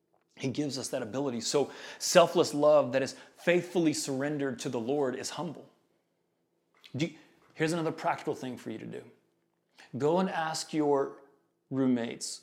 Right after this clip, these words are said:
or your spouse or some of your close friends. Just ask them. Tell them to be honest. Say, "Hey, am I humble? Do you see me as a humble person? And if not,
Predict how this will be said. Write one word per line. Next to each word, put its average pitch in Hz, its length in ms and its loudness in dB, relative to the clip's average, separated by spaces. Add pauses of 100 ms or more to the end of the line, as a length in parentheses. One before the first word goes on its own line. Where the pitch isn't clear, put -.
or 139 80 -6
your 127 100 -6
spouse 123 760 -6
or 135 40 -14
some 139 140 -8
of 127 40 -4
your 123 100 -4
close 127 260 -8
friends. 110 640 -12 (560)
Just 175 220 -2
ask 180 300 -2
them. 117 240 -12 (400)
Tell 156 180 2
them 175 120 4
to 180 80 6
be 202 200 2
honest. 120 520 -6 (800)
Say, 135 180 -2
"Hey, 139 360 -4 (580)
am 151 140 -2
I 170 80 -6
humble? 151 460 -8 (240)
Do 139 80 -4
you 180 80 -2
see 180 260 0
me 170 180 0
as 151 140 -6
a 131 140 -4 (220)
humble 143 540 -6 (440)
person? - 420 -8 (880)
And 139 100 -2
if 139 160 -6
not, 147 540 -4